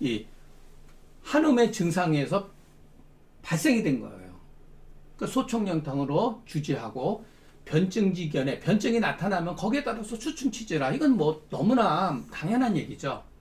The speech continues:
차조 이하는 임기응변으로 충기, 기상충이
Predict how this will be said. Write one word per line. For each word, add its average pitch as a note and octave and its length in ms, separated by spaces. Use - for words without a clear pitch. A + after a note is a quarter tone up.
차조 A#3 420
이하는 D#3 580
임기응변으로 D3+ 1160
충기, G#3+ 920
기상충이 E3+ 1500